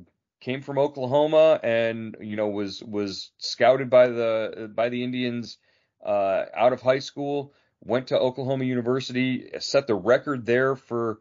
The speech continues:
um, uh, batting average in a career. I think he hit, he hit five oh seven when he was a senior,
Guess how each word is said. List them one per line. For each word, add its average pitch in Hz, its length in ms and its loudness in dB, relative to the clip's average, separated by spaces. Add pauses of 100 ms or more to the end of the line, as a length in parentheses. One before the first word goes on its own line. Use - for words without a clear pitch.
(400)
um, 98 640 2
uh, 92 200 -2
batting 123 420 4
average 139 340 0
in 113 100 -6
a 98 40 -8
career. 113 840 0
I 87 40 -8
think 131 220 -10
he 95 60 -8
hit, 120 180 -8
he 139 140 -6
hit 123 160 0
five 147 340 4
oh 143 80 0
seven 139 400 0
when 110 100 -6
he 113 60 -8
was 95 140 -8
a 92 40 -10
senior, 135 520 -6